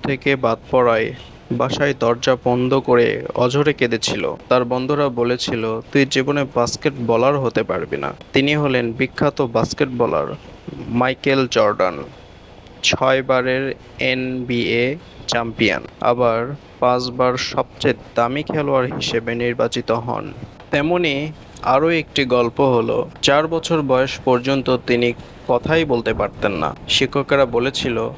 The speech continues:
"ও জীবনে কিছুই করতে পারবে না।" পরে কিছুদিন বাসায় বসে বসে বই পড়ছিলেন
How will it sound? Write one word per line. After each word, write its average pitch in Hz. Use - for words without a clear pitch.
"ও 143
জীবনে 151
কিছুই 160
করতে 120
পারবে 95
না।" 71
পরে 147
কিছুদিন 143
বাসায় 123
বসে 123
বসে 120
বই 120
পড়ছিলেন 104